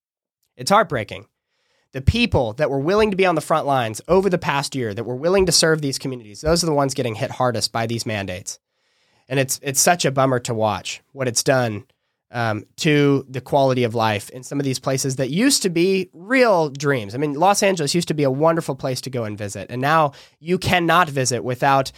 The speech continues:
nearly stepping on needles, um, on Santa Monica Boulevard. You just can't. It, it's,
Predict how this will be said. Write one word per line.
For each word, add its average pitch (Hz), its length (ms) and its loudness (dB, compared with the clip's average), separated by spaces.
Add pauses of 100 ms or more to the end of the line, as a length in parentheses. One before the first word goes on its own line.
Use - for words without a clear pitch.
(120)
nearly 165 300 -2
stepping 165 560 0
on 135 500 2
needles, 143 840 0 (280)
um, 135 160 -2
on 131 80 0
Santa 143 180 2
Monica 131 260 0
Boulevard. 104 360 -6 (140)
You 135 80 -20
just 143 120 -12
can't. 127 400 -2
It, 135 220 -8
it's, 131 320 -6